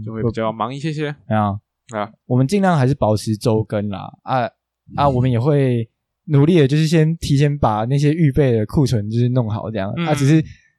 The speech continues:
Speaker 2: 真的如果库存也用完了，不幸用完了，<laughs> 啊，我们又还在忙的话，那，那，那，那就没办法。
Speaker 1: 对，先，先，就先让你们失望一下这样。
Speaker 2: 对，对，对，对。
Speaker 1: 不过这样你们会更期待我们下一集。
Speaker 2: <laughs>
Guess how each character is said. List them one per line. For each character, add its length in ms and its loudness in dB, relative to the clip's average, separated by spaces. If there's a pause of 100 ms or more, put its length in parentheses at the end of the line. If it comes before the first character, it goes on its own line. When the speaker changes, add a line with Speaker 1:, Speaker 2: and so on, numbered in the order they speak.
Speaker 2:
真 140 4
的 100 6
如 200 4
果 120 8 (100)
库 160 4
存 160 0
也 60 -4
用 220 2
完 120 0
了， 80 -4
不 120 -2
幸 160 -2
用 180 2
完 160 -4
了， 60 -6 (140)
<laughs> 180 -2
啊， 60 0
我 40 2
们 100 -2
又 60 2
还 140 -2
在 100 0
忙 160 -4
的 60 -2
话， 160 -4 (260)
那， 80 0 (300)
那， 180 0 (120)
那， 200 -4
那 140 -2
就 120 -8
没 120 0
办 160 0
法。 100 -2
Speaker 1:
对， 160 2
先， 180 0
先， 240 -4
就 140 -2
先 160 0
让 160 0
你 60 -8
们 100 -6
失 220 -4
望 200 0
一 40 -10
下 260 -4
这 80 -4
样。 100 -2
Speaker 2:
对， 80 -2
对， 80 -2
对， 160 -6
对。 120 -8 (200)
Speaker 1:
不 20 -20
过 120 2
这 80 2
样 100 0
你 120 -2
们 140 -2
会 160 0
更 180 -4
期 160 -8
待 100 2
我 60 0
们 100 -8
下 180 -6
一 60 -2
集。 120 2
Speaker 2:
<laughs> 60 2